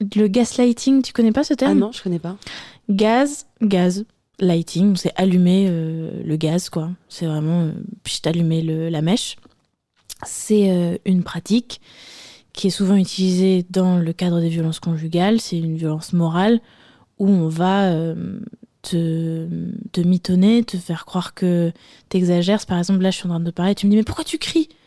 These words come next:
Speaker 1: Je dis, « Mais je suis pas en train de crier. » « Si, si, tu cries. »
Speaker 2: Hmm.
Speaker 1: Voilà, ces trucs comme ça.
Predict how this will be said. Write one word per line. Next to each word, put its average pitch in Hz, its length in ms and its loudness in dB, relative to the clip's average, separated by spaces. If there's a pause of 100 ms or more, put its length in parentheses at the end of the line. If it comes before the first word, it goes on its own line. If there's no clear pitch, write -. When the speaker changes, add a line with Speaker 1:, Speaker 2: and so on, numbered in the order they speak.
(760)
Speaker 1:
Je 180 60 -10
dis, « 165 100 -6
Mais 165 140 -8
je 185 60 -14
suis - 80 -18
pas 185 100 -6
en - 20 -4
train 180 160 -8
de 175 60 -8
crier. » « - 200 -4
Si, 349 180 -2
si, 349 180 0
tu 269 160 -6
cries. » - 320 -4
Speaker 2:
Hmm. 190 300 -4
Speaker 1:
Voilà, 175 180 -4
ces 180 120 -10
trucs 190 160 -4
comme 185 200 0
ça. 214 200 0